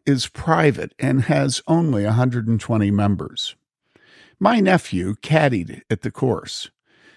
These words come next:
The in-laws of my best friend's son live on property bordering the course.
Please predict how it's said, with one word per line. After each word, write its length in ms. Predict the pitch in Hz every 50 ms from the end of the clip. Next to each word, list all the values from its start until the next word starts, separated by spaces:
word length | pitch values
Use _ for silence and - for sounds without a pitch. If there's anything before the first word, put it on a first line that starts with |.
| _ _ -
The 140 | 147 160
in-laws 560 | 185 214 240 233 175 131 117 110 113 123 - -
of 100 | - 123
my 180 | 131 139 135
best 300 | 123 113 151 156 - -
friend's 380 | - - 151 143 127 117 110 -
son 480 | - - 220 202 156 101 95 110 110
live 180 | - 135 147 139
on 220 | 147 143 131 127
property 600 | 117 - - 147 147 139 - - 104 95 92 98
bordering 640 | 104 120 - - 143 151 147 123 95 76 - - 82 85
the 80 | -
course. 500 | - - - - - - - - - -